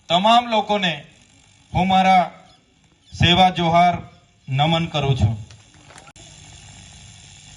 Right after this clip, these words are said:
જયપાલસિંહ મુંડાનો આખો ઇતિહાસ,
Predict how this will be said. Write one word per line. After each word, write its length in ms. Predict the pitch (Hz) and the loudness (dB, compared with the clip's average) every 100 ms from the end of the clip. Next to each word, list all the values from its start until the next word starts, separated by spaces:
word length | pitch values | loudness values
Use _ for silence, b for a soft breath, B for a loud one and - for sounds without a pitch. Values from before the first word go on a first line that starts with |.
| - - 120 | -20 -14 -2
જયપાલસિંહ 600 | 196 208 233 233 - 233 | 0 2 0 0 -4 -4
મુંડાનો 520 | 220 214 220 220 226 214 - - | -6 0 0 0 -2 -4 -6 -6
આખો 340 | 180 175 214 | -6 -4 -8
ઇતિહાસ, 520 | 202 - 208 208 196 | -8 -6 -2 -2 -2